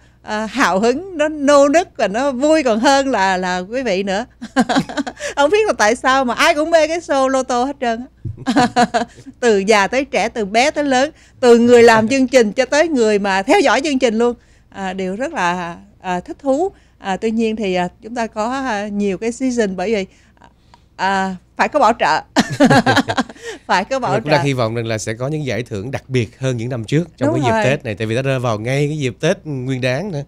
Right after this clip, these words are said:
Speaker 1: Vui ha.
Speaker 2: Dạ, thành
Speaker 1: Dạ.
Speaker 2: ra là sẽ hy vọng sẽ có những cái giải thưởng đặc biệt hơn.
Speaker 1: Đúng rồi,
Speaker 2: Nếu
Speaker 1: phải.
Speaker 2: mà mình tài trợ nhiều thì giải thưởng
Speaker 1: Đúng
Speaker 2: sẽ
Speaker 1: rồi,
Speaker 2: có, đúng
Speaker 1: ăn
Speaker 2: không?
Speaker 1: thua là
Speaker 2: Ừ.
Speaker 1: quý vị bảo trợ, mà tại cái chương trình này là nationwide nữa.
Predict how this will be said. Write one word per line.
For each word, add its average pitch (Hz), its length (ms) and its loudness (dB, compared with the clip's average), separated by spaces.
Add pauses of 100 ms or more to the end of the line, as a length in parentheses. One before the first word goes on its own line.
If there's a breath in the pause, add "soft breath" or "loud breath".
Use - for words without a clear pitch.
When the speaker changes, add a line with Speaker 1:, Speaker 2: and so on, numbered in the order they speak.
Speaker 1:
Vui 214 220 -4
ha. 208 260 -2
Speaker 2:
Dạ, 107 220 -2
thành 104 100 -6
Speaker 1:
Dạ. - 180 -4
Speaker 2:
ra 113 140 -4
là 107 140 -6
sẽ 101 340 -8
hy 123 160 -4
vọng 90 180 -8
sẽ 113 100 -14
có 120 180 -10
những 135 120 -8
cái 123 80 -8
giải 113 140 -8
thưởng 101 220 -12
đặc - 160 -12
biệt 117 200 -4
hơn. 110 100 -6 (320)
Speaker 1:
Đúng 202 240 -8
rồi, 208 180 -4
Speaker 2:
Nếu 139 100 2
Speaker 1:
phải. 196 100 2
Speaker 2:
mà 147 100 2
mình 120 120 -6
tài 123 180 -2
trợ 123 160 -4
nhiều 123 300 -4
thì 120 260 -6
giải 117 140 -4
thưởng 113 180 -6
Speaker 1:
Đúng 277 80 -2
Speaker 2:
sẽ 320 60 -2
Speaker 1:
rồi, 302 80 0
Speaker 2:
có, 233 120 2
đúng - 80 -6
Speaker 1:
ăn 247 120 0
Speaker 2:
không? 254 80 -2
Speaker 1:
thua 254 160 0
là 220 180 0
Speaker 2:
Ừ. 196 120 -4
Speaker 1:
quý 277 60 -6
vị 233 120 -2
bảo 196 180 -6
trợ, 202 200 -2
mà 208 140 -6
tại 226 160 -6
cái 269 200 -10
chương 247 140 -4
trình 214 180 -4
này 190 120 -4
là 185 140 -2
nationwide 208 640 -2
nữa. 208 160 -4